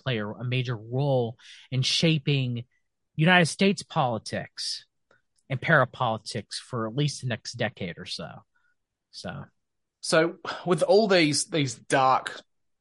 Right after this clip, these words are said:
Speaker 2: disgusting things that are potentially going on in the background, where's this leading to? Ideally for these sickos, what do you think they wanna bring about? Like, they're using, they're using the idea of the, the,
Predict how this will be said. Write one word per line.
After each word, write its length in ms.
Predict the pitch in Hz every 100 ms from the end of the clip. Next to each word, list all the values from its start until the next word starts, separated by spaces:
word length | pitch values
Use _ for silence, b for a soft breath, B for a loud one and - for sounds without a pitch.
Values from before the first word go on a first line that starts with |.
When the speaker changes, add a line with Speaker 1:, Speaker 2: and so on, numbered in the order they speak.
| _
Speaker 2:
disgusting 800 | - - - 147 143 - 143 120
things 300 | 117 120 117
that 80 | 110
are 40 |
potentially 520 | 110 - 120 117 120 107
going 280 | 113 110
on 120 | 104 104
in 80 | 101
the 60 |
background, 680 | 101 104 110 101 90 87 127 b b b _ _ _ _ _ _ -
where's 360 | 127 151 180 220
this 200 | - 127
leading 320 | 131 139 135
to? 180 | 113 107
Ideally 520 | 143 139 135 151 143
for 140 | 139
these 240 | 120 117 -
sickos, 500 | - 107 110 104 110
what 300 | 131 131 -
do 80 |
you 80 | 131
think 260 | 131 127 -
they 140 | 113
wanna 220 | 110 107
bring 200 | 107 101
about? 220 | 101 101 -
Like, 120 | -
they're 80 | 117
using, 540 | 120 147 147 131 120 b b b -
they're 80 | 127
using 340 | 151 175 165
the 120 | 143
idea 520 | 135 123 120 120 120
of 320 | 117 110 - -
the, 360 | 117 107 107 B -
the, 260 | 120 139